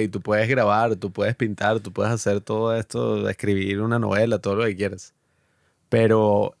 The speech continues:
el oficio en sí, ¿no? El, el arte en sí que estás haciendo, la técnica en sí, no sirve de nada si no existe un para qué, pues si no existe, sea una historia,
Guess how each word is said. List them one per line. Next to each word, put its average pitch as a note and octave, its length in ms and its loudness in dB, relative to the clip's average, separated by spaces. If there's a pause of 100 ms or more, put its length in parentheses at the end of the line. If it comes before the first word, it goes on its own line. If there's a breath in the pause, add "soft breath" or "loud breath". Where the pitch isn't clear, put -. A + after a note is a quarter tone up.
(320)
el A2+ 400 0 (100)
oficio B2+ 580 0
en C#3 100 0
sí, C3+ 260 0
¿no? B2+ 240 0
El, G#2 500 0
el G#2 160 2
arte A2 320 0
en B2+ 100 -2
sí A#2+ 460 -2
que A#2+ 100 -2
estás A#2 220 -2
haciendo, A#2 360 -2
la G#2 140 0
técnica A#2+ 400 -2
en A#2+ 100 0
sí, B2 260 -2 (640)
no A2 220 2
sirve B2 320 2
de A#2+ 80 2
nada G#2+ 360 -2 (340)
si - 200 0
no G#2+ 120 2
existe G2+ 380 -4
un A#2 80 -2
para G#2 240 2
qué, G#2 120 -4
pues G2 240 -4
si G#2+ 80 -6
no G2 80 -4
existe, A2 560 -2
sea G#2 200 0
una G2+ 140 -4
historia, G2 480 -4